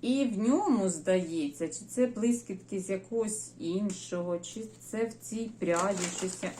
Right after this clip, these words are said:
щось падає вже. Не ро-, зовсім розумію. Ні, це, мабуть, з іншого чогось. Це ось такий. А який тут у нас метраж? Дев'ятсот п'ятдесят метрів на сто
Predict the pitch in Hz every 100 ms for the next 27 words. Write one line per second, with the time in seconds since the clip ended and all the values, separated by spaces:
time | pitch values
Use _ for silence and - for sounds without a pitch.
0 | - - - - - 185 - - - -
1 | 170 196 233 226 240 240 - - - -
2 | - - - - - 185 185 196 202 190
3 | 175 170 202 196 - 196 190 190 185 175
4 | 165 175 226 403 359 180 160 170 180 -
5 | - 196 185 220 233 220 226 180 165 151
6 | 143 170 165 165 - 165 165 170 180 -
7 | 214 226 185 185 - 185 247 285 285 -
8 | - - - 185 196 196 247 240 220 196
9 | 190 202 196 185 185 175 165 - 208 247
10 | 294 302 - - - - - - 202 226
11 | 233 - 254 - 208 202 214 233 214 214
12 | 220 294 294 208 190 190 208 240 240 -
13 | - - - 202 208 214 190